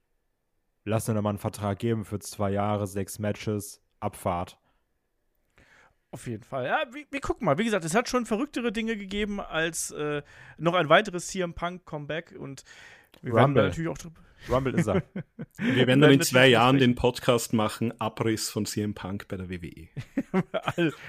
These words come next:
Speaker 2: wie gesagt, alles ist möglich. Ich glaub, dass er sich erstmal eine Auszeit nimmt. Also da bin ich mir jetzt erstmal relativ sicher, aber wir werden's sehen.
Speaker 3: Und er hat sich ja noch nicht öffentlich geäußert. Also wir haben auch schon so, die Drohung steht ja im Raum, dass er hier auch noch mal, äh, sich zu seiner Entlassung äußern wird.
Speaker 1: Oh,
Speaker 3: Ja.
Speaker 1: neuen, neuen Lawsuit, richtig Bock.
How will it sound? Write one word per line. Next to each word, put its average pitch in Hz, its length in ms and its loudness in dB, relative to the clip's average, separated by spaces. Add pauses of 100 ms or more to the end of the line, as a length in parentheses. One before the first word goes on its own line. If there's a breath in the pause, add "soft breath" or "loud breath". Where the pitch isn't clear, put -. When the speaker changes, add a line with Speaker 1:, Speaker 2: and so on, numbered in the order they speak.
(120 loud breath)
Speaker 2:
wie - 60 -4
gesagt, 175 200 2
alles 175 280 0
ist 160 140 0
möglich. 175 480 -4 (380 loud breath)
Ich 147 120 -12
glaub, 180 160 4
dass 165 160 0
er 151 140 -2
sich 165 100 -4
erstmal 143 260 -6
eine 120 80 -4
Auszeit 127 320 -6
nimmt. 113 280 -14
Also 127 140 -8
da 127 100 0
bin 131 120 -6
ich 127 60 -12
mir 127 80 -10
jetzt 117 80 -12
erstmal 127 220 -12
relativ 120 300 -10
sicher, 127 300 -8
aber 113 300 -6 (480 soft breath)
wir 131 140 -2
werden's 165 220 6
sehen. 233 200 -2
Speaker 3:
Und 170 180 10
er 165 100 6
hat 143 140 6
sich - 140 -2
ja 156 60 4
noch 147 120 0
nicht 151 160 -2
öffentlich 120 380 0
geäußert. 165 480 -2
Also 98 120 -4
wir 107 80 0
haben 107 80 0
auch 113 80 -2
schon 123 140 -4
so, 117 80 -8
die 113 140 -4
Drohung 131 320 4
steht 135 240 2
ja 135 80 6
im 131 100 6
Raum, 117 320 6
dass 123 180 2
er 113 60 0
hier 113 160 2
auch 90 160 -4
noch 113 180 -2
mal, 101 460 -2
äh, 98 340 -2
sich - 320 -6
zu - 120 -4
seiner 95 220 -2
Entlassung 98 440 -6
äußern - 380 -12
wird. - 240 -16 (200)
Speaker 1:
Oh, 120 100 -4
Speaker 3:
Ja. 113 100 2
Speaker 1:
neuen, 120 560 2
neuen 120 260 2
Lawsuit, 117 560 2
richtig 120 300 0
Bock. 123 280 4